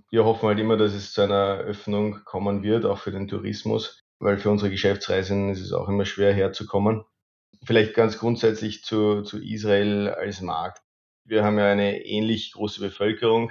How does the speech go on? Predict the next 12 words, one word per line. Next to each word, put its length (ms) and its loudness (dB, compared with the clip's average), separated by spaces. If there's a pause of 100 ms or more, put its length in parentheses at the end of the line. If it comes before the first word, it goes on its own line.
(140)
neun 260 2
Millionen 420 2
Menschen, 460 -4
wobei 300 0
die 260 -2
Israelis 540 -6
sich 340 -14
viel 160 -4
fleißiger 500 0
vermehren 460 2
als 240 -2
wir. 340 -2